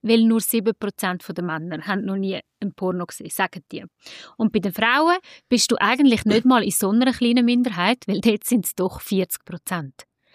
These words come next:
Wobei ich mich immer, oder, bei so Umfragen, je nachdem, wie die gestellt werden, getrauen sich dann Frauen auch zu sagen, "Ja,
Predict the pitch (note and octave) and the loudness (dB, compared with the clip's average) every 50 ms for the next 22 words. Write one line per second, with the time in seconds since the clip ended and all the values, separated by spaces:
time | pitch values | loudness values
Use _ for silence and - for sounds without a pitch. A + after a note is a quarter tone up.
0 | - - - - - - - _ _ _ _ _ _ - F#3 E3+ F3+ A#3 B3 D4+ | -20 -20 -20 -20 -20 -20 -20 _ _ _ _ _ _ -16 -14 -8 -2 2 4 6
1 | D#4+ C#4 D#4+ D#4+ F4 F4+ F4 E4+ D#4+ C#4+ - D4+ D4+ - D4 C4+ C#4+ D4+ D#4 D4+ | 6 6 6 6 6 6 6 6 4 4 4 4 4 4 4 4 6 8 8 8
2 | C4+ B3 B3+ B3 C#4+ B3 A#3 C4+ - - D4 C#4+ C#4+ - C4 C#4 D4 D#4 D#4 - | 8 6 4 4 4 4 2 2 4 4 4 4 4 6 6 6 6 6 4 4
3 | - C#4 C4 C4 C4+ C#4 - D4 C#4 B3+ C4 C4 C4 C4 - - - A#3 A#3+ A#3+ | 4 2 4 6 4 4 4 2 2 4 4 4 4 2 0 0 -2 -2 0 0
4 | A#3 A#3+ C4+ C4+ D#4 D#4 D4+ - - - - C4 C4 C#4+ C4+ - - B3+ B3+ B3+ | 0 0 0 0 0 0 0 -2 -4 -2 0 2 2 2 0 -2 -2 0 0 0
5 | C4+ B3+ - F#3 - - - _ _ _ _ _ _ _ _ _ _ _ _ _ | 0 0 -2 -4 -6 -6 -10 _ _ _ _ _ _ _ _ _ _ _ _ _
6 | - B3 A#3 - A#3 A3+ C4 C#4+ C#4+ - - C4 - - B3 A#3 - - A3+ G#3+ | -8 -8 -6 -4 -4 -4 -2 -4 -4 -2 -4 -4 0 0 0 0 2 0 0 2
7 | G#3 G3+ G#3 G3+ G3 F3+ - - G#3 F3+ - F#3+ F3 D3 E3 E3 A3+ | 2 2 2 0 -2 -4 -6 -8 -8 -8 -6 -6 -6 -6 -6 -6 -8